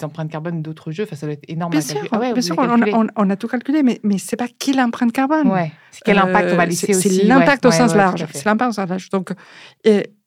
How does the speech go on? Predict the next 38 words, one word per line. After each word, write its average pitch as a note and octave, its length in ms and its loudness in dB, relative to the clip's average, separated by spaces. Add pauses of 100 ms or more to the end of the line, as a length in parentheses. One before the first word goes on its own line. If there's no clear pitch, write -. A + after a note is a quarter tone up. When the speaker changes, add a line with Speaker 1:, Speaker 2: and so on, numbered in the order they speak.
(240)
Speaker 2:
ce - 120 -10
que, - 300 -6
son, E3+ 260 -10 (140)
nous, F#3+ 140 -2
on F#3 60 2
s'est F3 140 -4
dit, E3 120 -6
bah, - 120 -8 (160)
le F#3+ 280 2
jeu, F#3+ 320 0 (140)
super, - 440 0 (260)
mais G#3+ 380 2 (260)
pas C4 240 -2 (120)
comme F#3 160 -2
avant. F3 300 -4 (720)
Donc, E3+ 200 -8
il D3+ 60 -14
faut C#4+ 340 -4 (120)
aller G3 340 -4
réinventer G3+ 880 0
ces A3 180 -6
jeux. F3+ 200 -8 (560)
Et G3+ 80 -2
qui B3+ 140 0
dit D#4 140 4
réinventer G3+ 520 2
ces F#3+ 180 0
jeux, B3+ 240 -2 (400)
dit G#3 160 0
d'abord F3 420 0 (260)
comprendre A3+ 720 2
ces E3+ 260 -10
impacts. E3+ 640 -6
C'était - 160 -10
un E3 80 -4
peu F3+ 100 -6
notre F3 220 -4
méthode F3 600 -2